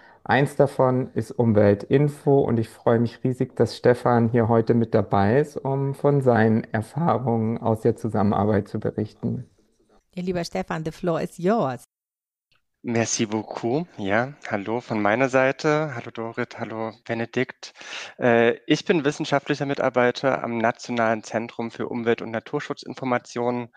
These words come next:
Speaker 3: am Umweltbundesamt. Das ist, äh, ein Name, der sehr, sehr lang ist für eine Organisationseinheit. Und wir entwickeln dort,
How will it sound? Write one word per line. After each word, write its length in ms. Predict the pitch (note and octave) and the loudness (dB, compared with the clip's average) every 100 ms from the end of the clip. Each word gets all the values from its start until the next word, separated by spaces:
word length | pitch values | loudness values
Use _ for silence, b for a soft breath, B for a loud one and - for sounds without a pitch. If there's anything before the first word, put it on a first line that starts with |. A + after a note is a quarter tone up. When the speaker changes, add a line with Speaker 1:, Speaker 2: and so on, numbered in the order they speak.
| B B B _ | B B B _
Speaker 3:
am 340 | B2 C3 C#3+ - | 0 0 -2 -4
Umweltbundesamt. 1120 | A#2+ A2 - A#2+ D3+ D#3 - D3 E3+ - - B B B - | -4 -4 -4 -4 -6 -6 -4 -6 -6 -14 -18 B B B -8
Das 160 | A#2 | -6
ist, 200 | A#2+ - | -6 -6
äh, 60 | - | 0
ein 540 | A#2 A2+ - A2 A2+ | 2 2 0 -2 -2
Name, 260 | G#2+ A2+ A2+ | -2 -2 -2
der 140 | A2 | -4
sehr, 180 | G#2 G#2+ | -2 -2
sehr 120 | G#2+ | -2
lang 220 | G#2 C3 C#3+ | -2 -4 -6
ist 160 | C3 | -8
für 180 | - A#2 | -4 -2
eine 280 | A2 A2+ A#2 | -2 -4 -6
Organisationseinheit. 1300 | A2 A#2+ A2+ A#2+ - B2 - B2+ B2 C3+ D3 - - b b b b | -6 -6 -6 -8 -6 -10 -8 -8 -4 -2 -2 -6 -20 b b b b
Und 280 | B2 C3 - | 0 0 0
wir 100 | A#2+ | -2
entwickeln 420 | A#2 - B2 A2 | -2 -6 -8 -6
dort, 420 | A#2+ C3 - - | -2 -2 -2 -10